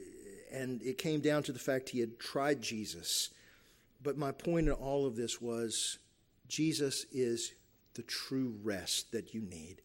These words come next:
And I would say that to us again. Jesus is our true rest.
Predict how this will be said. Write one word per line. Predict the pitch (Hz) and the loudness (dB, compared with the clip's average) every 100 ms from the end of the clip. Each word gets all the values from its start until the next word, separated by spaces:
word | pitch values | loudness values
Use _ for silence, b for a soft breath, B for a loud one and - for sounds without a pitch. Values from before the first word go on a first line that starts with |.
| b b b b b b b b 131 | b b b b b b b b -8
And | 131 | -4
I | |
would | 131 131 | 0 4
say | 180 170 | 10 10
that | 165 | 10
to | - 156 | 8 8
us | 143 - | 8 4
again. | 135 117 135 120 | 0 -2 -2 0
Jesus | 110 151 175 170 156 - | 0 4 4 6 4 4
is | 156 143 131 | 8 8 6
our | 135 127 | 2 0
true | - - 120 | 0 0 0
rest. | 104 92 76 - - - | 0 -4 -4 -2 0 -2